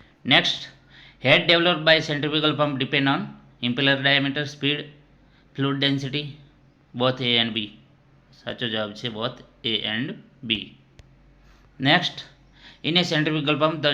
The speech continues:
inlet angle will be designed to have Relative velocity vector in the radial direction, absolute velocity vector in a radial direction, the velocity of flow to be zero,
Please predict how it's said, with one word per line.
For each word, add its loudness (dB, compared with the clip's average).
inlet -2
angle 4
will 2
be 2
designed 2
to 0
have 4
Relative 0
velocity 0
vector -4
in -2
the 0
radial 2
direction, -2
absolute -2
velocity -4
vector -6
in -2
a 0
radial 0
direction, -2
the -4
velocity -2
of -4
flow -4
to -2
be 2
zero, 0